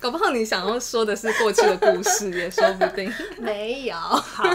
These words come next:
Speaker 2: <laughs> 就是会觉得好像一切都很刚好。
Speaker 1: 嗯。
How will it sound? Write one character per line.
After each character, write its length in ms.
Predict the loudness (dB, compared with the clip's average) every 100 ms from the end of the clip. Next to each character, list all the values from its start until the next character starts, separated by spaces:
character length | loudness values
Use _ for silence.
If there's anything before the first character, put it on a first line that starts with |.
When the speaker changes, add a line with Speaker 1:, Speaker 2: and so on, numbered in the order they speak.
| 0 0 0 0
Speaker 2:
<laughs> 440 | -4 -8 -18 -12
就 160 | -6 -4
是 180 | -2 -2
会 200 | -2 -4
觉 220 | -6 -12
得 400 | -10 -10 -8 -10 -14 -20 -20 _
好 220 | -12 -10
像 500 | -4 -2 -2 -6 -10 -16 -20 -20 -20 -20
一 120 | -18
切 280 | -14 -8 -8
都 200 | -6 -8
很 180 | -8 -12 -14
刚 300 | -12 -10 -12
好。 340 | -12 -10 -12 -16 -12
Speaker 1:
嗯。 380 | -8 -8 -8